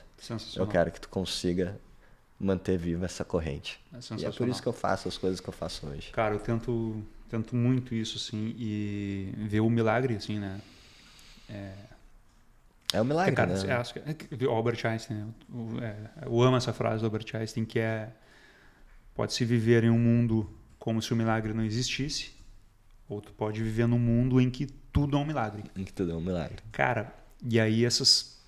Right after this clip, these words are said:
Speaker 1: essas pequenas coisas que acontecem, tu conseguir, é, é, usá-la como uma chave.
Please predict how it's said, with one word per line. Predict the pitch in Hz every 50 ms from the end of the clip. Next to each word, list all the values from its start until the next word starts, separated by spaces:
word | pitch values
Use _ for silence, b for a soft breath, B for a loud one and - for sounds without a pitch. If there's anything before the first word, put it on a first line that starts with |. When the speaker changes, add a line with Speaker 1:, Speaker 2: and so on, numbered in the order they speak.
| - -
Speaker 1:
essas | 120 - 123 -
pequenas | - - - 123 - - 120 123 127 123 -
coisas | - 127 123 120 117
que | - 131
acontecem, | 123 - 117 110 104 110 104 107 104 - 107
tu | 104 - -
conseguir, | - 101 - - 104 104 104 104 - - - 135 123
é, | - 117 104 101 - - - - - _ b b b b b b b b b b b b
é, | - 120 107
usá-la | 104 107 101 117 113 113 117
como | 113 127 120
uma | 117 110
chave. | 110 - - 110 117 147 - 131 127